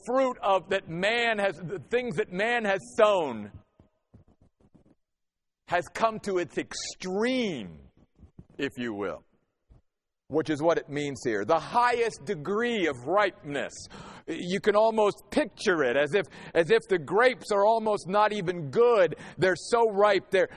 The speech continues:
they're already starting to crack and, and, and the juice is oozing out. That's the picture that John gives here. And it is a reminder, once again, of the patience and long-suffering of God.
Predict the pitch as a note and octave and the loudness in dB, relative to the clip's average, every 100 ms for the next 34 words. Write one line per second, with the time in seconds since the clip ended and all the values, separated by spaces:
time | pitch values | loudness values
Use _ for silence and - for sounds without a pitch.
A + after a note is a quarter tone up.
0 | - F3+ G#3+ A#3 A3+ G3+ E3+ G#3 F#3+ E3 | -2 2 4 4 4 0 2 2 2 0
1 | D#3 - - A3 A#3 G3+ D#3+ E3+ D3+ - | -4 -6 -2 2 4 4 2 0 -2 -6
2 | - F3 F3 F3 F3+ F3 D#3 C#3 A#3 G#3 | -4 0 0 0 -2 -2 -4 -2 -2 -2
3 | F3+ D3+ - A#3+ A#3 E3 F3+ E3+ - G#3+ | -2 -4 -4 -4 -2 -4 -6 -6 0 2
4 | G#3+ C3+ - - - F#3 A3+ - G#3+ G3+ | 4 2 -4 -18 -4 0 2 0 -2 -2
5 | - B3 - F#3+ E3 E3+ D3+ F3 F3 E3+ | 0 -2 0 -2 -2 -6 -4 -2 -2 -4
6 | C3+ E3 B2+ - C3+ A2 - - - F3+ | -6 -6 -6 -4 -4 -4 -8 -10 -6 -2
7 | F#3 D#3+ F3+ F3 E3+ F3 F#3+ A3 A#3+ A3 | -2 -2 -2 -2 -2 -2 0 0 0 0
8 | E3 C#3 E3+ G#3 - G3 D3 A3 G3 D3 | 0 0 -2 -2 -4 -6 -2 0 0 -2
9 | B2 - _ - B2 C3+ E3 - - A#3 | -8 -18 _ -2 -2 0 -4 -4 -2 0
10 | A3+ - E3 B2+ - E3 D#3+ F3+ G3+ G#3+ | 0 -4 -6 -6 -6 -6 -2 0 0 -2
11 | G3 - G3 - F3+ F3+ F3+ - _ _ | -6 -2 -2 -2 -6 -6 -8 -14 _ _
12 | _ D3 C3+ G3 G#3+ E3+ | _ -4 -2 2 4 4